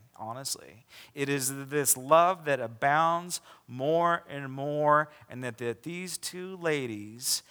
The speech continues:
can forget their pain and their bitterness and their anger and quit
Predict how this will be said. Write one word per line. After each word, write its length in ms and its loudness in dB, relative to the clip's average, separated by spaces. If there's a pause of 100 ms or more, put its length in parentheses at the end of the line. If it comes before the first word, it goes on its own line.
(200)
can 320 -4
forget 1160 -6
their 240 0
pain 480 -12
and 140 -12
their 100 -8
bitterness 600 -2
and 160 -12
their 200 -12
anger 460 -8
and 100 -12
quit 280 -12